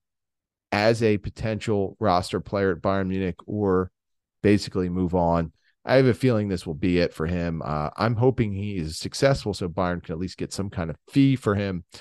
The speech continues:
But Vidovic did not do so great last season at Vitesse, and he, listen, he's, he's gotta go out and perform. This is a young kid who,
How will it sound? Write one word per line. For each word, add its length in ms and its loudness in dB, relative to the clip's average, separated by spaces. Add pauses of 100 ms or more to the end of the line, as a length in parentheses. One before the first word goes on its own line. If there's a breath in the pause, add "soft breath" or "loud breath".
(380 loud breath)
But 280 4
Vidovic 640 2 (240)
did 200 -4
not 260 2
do 120 0
so 200 -2
great 500 0
last 240 0
season 240 -8
at 80 -6
Vitesse, 540 0
and 320 -4
he, 400 -2 (960)
listen, 220 -4
he's, 220 0
he's 200 -2
gotta 200 4
go 100 4
out 100 4
and 60 -8
perform. 400 -4
This 160 -6
is 180 -4
a 180 -2
young 340 0
kid 400 4
who, 380 -4